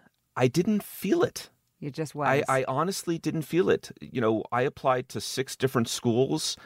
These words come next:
Speaker 1: and I remember sitting down with my dad. My, my dad, uh, took me, we, we got in the car and we drove to visit all the schools other than Stanford. Actually, we did drive to see Stanford, but we had to, to fly first to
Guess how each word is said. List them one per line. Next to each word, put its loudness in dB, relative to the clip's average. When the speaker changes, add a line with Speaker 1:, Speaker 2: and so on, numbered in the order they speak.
Speaker 1:
and -4
I 2
remember 0
sitting -4
down 2
with -6
my 2
dad. 2
My, 2
my 0
dad, 0
uh, 4
took 0
me, 2
we, 0
we -8
got 4
in -2
the -2
car 0
and -2
we -2
drove 4
to -6
visit 2
all 4
the -4
schools -4
other 4
than 0
Stanford. 0
Actually, -2
we -4
did 0
drive -2
to -16
see -10
Stanford, -6
but -4
we -6
had 0
to, -6
to -8
fly 2
first -4
to 0